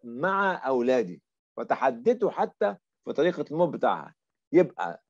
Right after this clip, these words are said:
غلام سورة البروج تحدى الملك في طريقة الموت بتاعته، وامرأة و-، وماشطة ابنة فرعون تحدت الملك في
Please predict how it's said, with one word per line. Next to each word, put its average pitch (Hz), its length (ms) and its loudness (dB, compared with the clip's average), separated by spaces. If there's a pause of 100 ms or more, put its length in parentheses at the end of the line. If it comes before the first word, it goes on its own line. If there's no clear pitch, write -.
غلام 214 500 4
سورة 190 320 2
البروج 170 600 0
تحدى 160 440 0
الملك 160 360 0
في - 100 -14
طريقة 147 200 4
الموت 147 220 0
بتاعته، 180 420 -2 (600)
وامرأة 147 600 2
و-، 139 360 0
وماشطة 143 580 -2 (160)
ابنة 165 240 -4
فرعون 151 500 -2
تحدت 151 520 -4
الملك 180 540 0 (320)
في 185 400 0